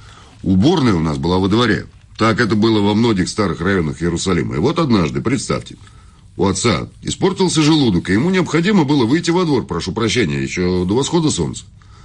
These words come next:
А тут англичане как раз объявили комендантский час. Они у нас распоряжались тогда и никак не хотели убираться.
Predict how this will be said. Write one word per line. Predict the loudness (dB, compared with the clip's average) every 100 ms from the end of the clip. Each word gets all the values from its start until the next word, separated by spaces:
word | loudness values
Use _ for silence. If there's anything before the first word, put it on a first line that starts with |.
| -20 -14
А | -6 -2
тут | 0
англичане | 0 2 2 2 0 0
как | 0 0
раз | -2 -2
объявили | 0 0 2 0
комендантский | 2 2 2 0 -2 -2 -2
час. | -2 -4 -10 -20 -20 -20 -20 -20 -12
Они | -4 0
у | 2
нас | 2 0
распоряжались | -2 -2 0 2 2 0
тогда | 0 0 0
и |
никак | 0 -2 -2
не | 0
хотели | 0 0 2
убираться. | 2 2 0 -6 -12